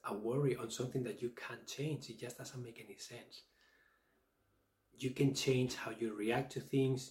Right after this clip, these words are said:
You can change the meaning that you give to things. You can change how you, what you do in the future.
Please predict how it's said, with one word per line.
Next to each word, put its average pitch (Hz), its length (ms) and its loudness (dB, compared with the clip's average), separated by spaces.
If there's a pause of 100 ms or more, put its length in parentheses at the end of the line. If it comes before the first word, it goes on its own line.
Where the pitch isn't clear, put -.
You 110 140 -2
can 117 220 0
change 117 440 -2
the 101 140 -4
meaning 123 500 4
that 123 200 0
you 123 180 4 (480)
give 127 260 -4
to - 120 -10
things. 123 520 0 (920)
You 110 140 0
can 120 240 2
change 120 360 2
how 113 160 -4
you, 110 420 0 (1300)
what 104 280 0
you 110 160 0
do 110 160 4
in 113 80 4
the 107 100 -2
future. 123 600 0